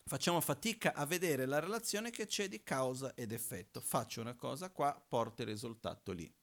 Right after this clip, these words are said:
Questa relazione facciamo fatica. E nei tempi moderni facciamo ancora più fatica, perché la natura ce lo insegna.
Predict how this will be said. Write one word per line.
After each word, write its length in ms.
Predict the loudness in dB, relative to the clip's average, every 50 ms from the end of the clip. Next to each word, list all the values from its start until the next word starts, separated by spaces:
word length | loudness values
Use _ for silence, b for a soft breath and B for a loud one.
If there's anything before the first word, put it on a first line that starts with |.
| _ _ _ b b b b b _ _ _ _ _ _ _ _ -4
Questa 300 | -2 0 0 2 2 2
relazione 640 | 2 2 2 0 0 0 0 2 2 0 -2 -4 -6
facciamo 400 | -6 -6 -4 -2 -2 -2 -4 -4
fatica. 560 | -4 -6 -4 -2 -2 -2 -2 -4 -6 -8 b b b b b b b b b
E 100 | b 2
nei 140 | 2 2 4
tempi 280 | 4 2 4 4 4
moderni 420 | 4 4 6 8 8 6 6 4 0
facciamo 340 | 0 0 0 0 0 0 -2
ancora 380 | -2 -4 0 0 2 2 2
più 320 | 0 -4 -6 0 0 0 2
fatica, 600 | 0 -2 -4 -6 -6 -8 -8 -8 -8 -12 -12 -14 -16 -20 _ _ _ _ _ _ _ _ _ _ _ _ _ _ _ _ _ _
perché 260 | -8 -6 -2 2 4 6
la 100 | 6 6
natura 360 | 6 4 2 2 0 0 0
ce 140 | 0 0 -2
lo 80 | -2
insegna. 440 | -2 -2 0 0 0 0 -2 -8